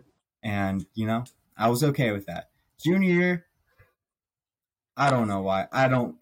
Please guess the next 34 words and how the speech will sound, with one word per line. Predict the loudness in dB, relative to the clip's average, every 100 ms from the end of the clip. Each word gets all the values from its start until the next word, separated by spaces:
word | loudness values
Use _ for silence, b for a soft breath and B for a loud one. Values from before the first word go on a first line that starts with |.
| -2
I | -2
just | 0
didn't | 0 0
wanna | 0
have | -2 -6
to |
deal | -2 -2
with | -2 0
all | 0
that, | 0 -4 -4
so | -4 -2 -2 -4 _ -4
didn't | 0 2
do | 2
it |
my | 2 0
junior. | -2 -6 -4 -6 -10 _
Senior | -6 0 2 4
year, | 2 0 -4 _ _ _ -2
came | 2 4
back. | 4 2 0 -8 _ _ _ _ -6
L-, | -6 -2
I | 0
was | 0 0
looking | 0 2 0 0 0 -2
to, | 0 2
uh, | 2 2 -2 -8 _ _ _ -8
impress. | -4 0 0 0 -6 -8 -14 -14 -4
I | -4
was | 0
gonna | 2
do | 2 0
high | 0 0
jump | 0 0 -2
too | -2 -2 -2